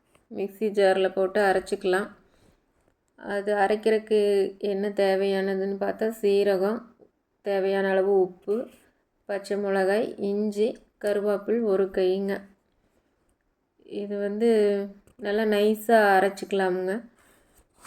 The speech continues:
பருபருன்னு இருந்தால் நல்லா இருக்காது. நைஸாக அரைச்சிக்கலாம். இது வந்து அவல் கூட போடுறதுனால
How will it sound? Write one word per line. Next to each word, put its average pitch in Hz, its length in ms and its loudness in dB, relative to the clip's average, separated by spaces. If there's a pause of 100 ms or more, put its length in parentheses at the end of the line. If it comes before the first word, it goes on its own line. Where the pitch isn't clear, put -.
(160)
பருபருன்னு 202 500 0
இருந்தால் 196 280 -2
நல்லா 196 260 0
இருக்காது. 196 580 -4 (720)
நைஸாக 202 600 0
அரைச்சிக்கலாம். 196 560 -2 (1080)
இது 214 360 -2
வந்து 214 380 2
அவல் 220 480 4
கூட 208 300 4
போடுறதுனால 190 920 0